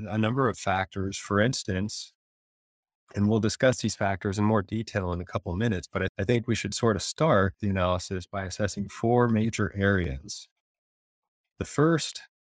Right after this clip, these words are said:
being the goals of the partners, right? How does each partner view their future role and connection with the property? The second being the needs and the desires of the tenants and what can be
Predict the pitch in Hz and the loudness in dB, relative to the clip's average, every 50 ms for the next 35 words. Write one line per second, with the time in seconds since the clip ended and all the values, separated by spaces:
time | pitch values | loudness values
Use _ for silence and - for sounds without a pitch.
0 | _ _ _ _ _ _ _ _ _ _ - 127 123 123 123 113 104 - 107 117 | _ _ _ _ _ _ _ _ _ _ -2 2 2 2 2 2 2 2 2 4
1 | 131 135 - 110 101 98 - - 107 92 - - 69 69 67 - - - 95 90 | 4 2 2 0 -2 -2 0 2 0 0 0 -2 -6 -8 -8 -8 -6 -2 0 2
2 | 101 113 135 131 117 113 120 127 110 120 120 120 - - - 127 117 - 117 107 | 2 2 0 0 0 0 0 0 -2 -4 -4 -6 -4 0 0 0 0 0 -2 -4
3 | 98 95 113 117 120 113 113 113 113 - - - - 117 110 - - 104 101 104 | -4 -2 0 0 0 2 4 4 2 2 0 -4 -6 -6 -4 -2 0 0 2 4
4 | 110 120 120 110 98 95 95 98 107 - _ _ _ _ _ _ _ _ - 98 | 4 4 4 4 2 0 -2 -6 -8 -10 _ _ _ _ _ _ _ _ -8 -8
5 | - - - 107 117 117 - - 110 98 92 87 - _ _ _ _ _ - 101 | -4 0 0 2 2 0 -2 -4 -4 -4 -4 -6 -10 _ _ _ _ _ -4 -4
6 | 95 - - - - - 95 87 85 - - - - - 101 113 131 113 104 - | -4 -2 -4 -8 -2 0 0 0 0 -4 -8 -12 -12 -12 -14 -10 -6 -4 -4 -2
7 | - 107 107 104 - 131 131 139 139 113 120 117 113 113 113 113 113 117 - 107 | 2 0 0 0 0 -2 -2 -2 0 0 0 2 2 2 0 0 -2 -2 -2 0
8 | 104 104 107 110 113 113 113 110 - 113 110 107 101 107 101 95 101 98 101 107 | 0 0 -2 -2 -2 -4 -4 -6 -4 -4 -4 -4 -2 -4 -4 -2 0 2 4 4
9 | 110 107 - - 104 104 92 - - 139 151 151 - - - - - 92 92 101 | 4 2 0 -4 -6 -8 -8 -6 -4 -4 -2 -2 -4 -6 -10 -10 -8 -4 0 0
10 | 101 - - - 110 104 104 98 | -2 -2 0 -2 -2 0 0 -2